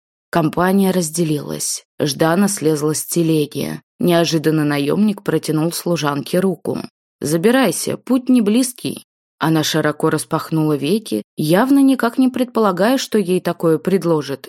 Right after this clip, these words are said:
и бросила взгляд на Ясну, как бы спрашивая её разрешения.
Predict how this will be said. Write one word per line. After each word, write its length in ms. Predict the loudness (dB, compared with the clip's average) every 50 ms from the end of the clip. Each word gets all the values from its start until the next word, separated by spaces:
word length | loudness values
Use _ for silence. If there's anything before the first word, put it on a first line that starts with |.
| -10 _
и 120 | -4 -4
бросила 580 | -2 0 2 2 2 2 0 0 0 0 0 0
взгляд 420 | 0 -2 -2 -2 -2 -2 -2 -2
на 120 | -2 0 0
Ясну, 580 | 2 2 2 2 2 0 -4 -8 -8 -8 -10 -12 _ _
как 240 | -2 -2 -2 0 0
бы 80 | -2
спрашивая 600 | -2 -2 0 0 0 0 0 -2 -2 0 0 2 2
её 300 | 2 0 0 0 0 0
разрешения. 920 | 0 0 0 0 0 0 0 -2 0 0 0 -2 -2 -4 -6 -6 -6 -8